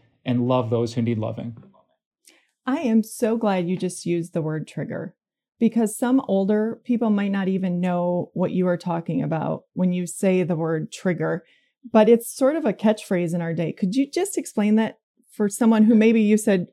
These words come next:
Speaker 2: you're triggered? What, what are you talking about?
Speaker 1: Yeah.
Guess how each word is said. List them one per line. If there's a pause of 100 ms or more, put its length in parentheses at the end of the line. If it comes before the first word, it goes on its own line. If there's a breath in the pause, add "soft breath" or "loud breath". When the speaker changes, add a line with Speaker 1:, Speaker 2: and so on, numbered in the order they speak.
(220)
Speaker 2:
you're
triggered?
What,
what
are
you
talking
about? (400)
Speaker 1:
Yeah.